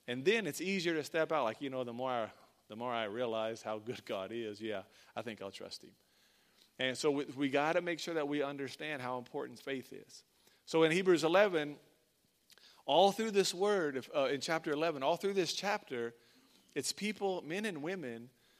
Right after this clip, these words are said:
who exercise faith. And, and they're, they're noted right here, like, it was by faith that this happened. And remember, what helps us is to realize these are humans. These were normal people that messed up too.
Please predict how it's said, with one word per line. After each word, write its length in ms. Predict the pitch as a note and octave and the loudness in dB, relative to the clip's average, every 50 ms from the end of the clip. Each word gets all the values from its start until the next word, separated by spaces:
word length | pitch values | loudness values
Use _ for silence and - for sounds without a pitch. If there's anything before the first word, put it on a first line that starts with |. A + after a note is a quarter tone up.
| - - - - - - | -20 -20 -20 -18 -6 0
who 160 | E3 D#3+ - | 2 4 4
exercise 760 | D#3 E3+ E3 - - F3 E3 - - F#3 F3+ F3 E3+ - - | 4 2 2 0 -4 -4 -2 -2 -2 0 0 -2 -2 -4 -6
faith. 380 | - F#3+ G3+ F#3 A#2 - - - - - _ _ _ _ _ _ _ _ _ _ _ _ _ - | -8 -8 -8 -8 -8 -12 -16 -20 -20 -20 _ _ _ _ _ _ _ _ _ _ _ _ _ -4
And, 200 | D3+ D3+ D3+ D#3 | -2 0 0 0
and 180 | D3 D3+ C#3+ C#3+ | 0 -2 0 2
they're, 220 | E3 E3 E3 E3 | 2 4 4 2
they're 320 | D3 - - C3+ E3 E3 D#3+ | 0 -4 -4 0 0 2 2
noted 460 | D#3 E3 F3+ G#3+ G#3+ F#3 D3 B2 B2 | 2 4 4 4 4 4 2 0 0
right 260 | C#3 D3+ D#3+ D#3 C#3+ | 2 2 2 2 0
here, 220 | D3+ F#3+ G3 F3+ | -2 -4 -4 -2
like, 160 | D3 B2+ B2 C3+ | -2 -2 -2 -4
it 60 | D#3 | -6
was 100 | D3+ - | -6 -4
by 180 | F3+ E3+ D#3+ D#3 - - | -4 -4 -4 -4 -6 -8
faith 340 | - G3 A#3 C4+ G#3 - - | -6 -6 -6 -6 -6 -8 -10
that 160 | C#3+ A2+ A2 | -10 -10 -8
this 180 | A#2 A2 G2+ - | -8 -8 -8 -10
happened. 380 | A2+ G2+ G2 _ - G#2 G#2+ - _ _ - - - _ _ _ _ _ _ - - _ - | -12 -14 -16 _ -20 -20 -20 -20 _ _ -20 -20 -20 _ _ _ _ _ _ -20 -14 _ -2
And 80 | D3+ D#3 | 0 0
remember, 380 | F3 F3+ G3 A3+ B3 A#3 G#3 F3 | 2 2 2 2 2 4 4 6
what 200 | D#3+ F3+ F3+ D3+ | 8 8 6 6
helps 360 | C#3 E3+ G#3+ A#3+ A3 - - | 6 4 4 4 4 2 0
us 140 | F3 D#3 - | 0 0 0
is 120 | E3 - | 0 -2
to 60 | E3 | -2
realize 300 | D#3+ E3+ E3+ E3+ D#3+ C#3+ | 0 2 2 2 2 2
these 200 | E3 F#3+ F#3 - | 0 -4 -2 0
are 100 | G3+ F#3+ | 0 0
humans. 500 | F3 F3 G3 G#3+ A3 G3 C#3+ G2+ F2+ F#2+ | -2 -2 -4 -6 -6 -6 -8 -10 -8 -4
These 220 | C3+ E3+ G3 G3 G3 | -2 -2 0 0 0
were 180 | G3 F3+ E3 | 0 0 0
normal 400 | D#3 D#3+ F#3 G3 G#3 G#3 G3+ F#3+ | 0 0 0 0 0 0 -2 -4
people 340 | - G#3 G#3+ G#3 - E3 C#3+ | -4 -4 -8 -6 -4 -4 -2
that 200 | D3 C3 - C3+ | -2 -2 -2 -2
messed 300 | D#3+ F3+ E3+ - - - | -2 -2 -2 -2 -2 -2
up 160 | F#3+ E3+ F3+ | -2 -4 -4
too. 280 | - G#3 G#3 G3+ C#3+ | -4 -6 -4 -4 -6